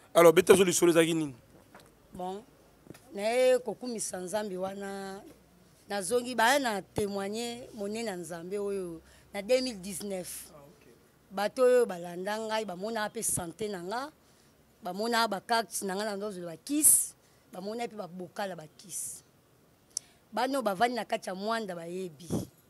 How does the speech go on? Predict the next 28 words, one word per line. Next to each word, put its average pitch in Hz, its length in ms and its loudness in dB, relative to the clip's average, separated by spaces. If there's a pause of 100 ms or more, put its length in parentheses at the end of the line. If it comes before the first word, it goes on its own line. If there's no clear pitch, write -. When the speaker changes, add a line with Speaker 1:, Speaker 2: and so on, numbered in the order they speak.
(480)
Speaker 2:
Hôpital 220 680 -6
oyo 226 340 2
ya 180 200 -8
général, 190 680 -4 (480)
hôpital 208 320 -8
ya 202 100 -4
Mwanda, 254 500 -2
hygiène, 254 580 -2 (300)
na 196 120 -6
nda 220 140 -4
ozwa 196 160 -6
bakisi 170 500 -14
wana. 151 240 -16 (1700)
Naye 220 220 0
kokumisa 226 580 -8
Nzambe 170 380 -10
wana. 160 300 -10 (560)
Tina 302 320 2
deux 254 240 4
mille 262 220 -4
vingt-trois 190 500 -4
oyo 202 300 -6
oyo. 156 220 -12 (580)
Naki - 200 -10
kosalisa 240 600 0
ba 180 80 -10
examen, 175 560 -8
eza 156 260 -10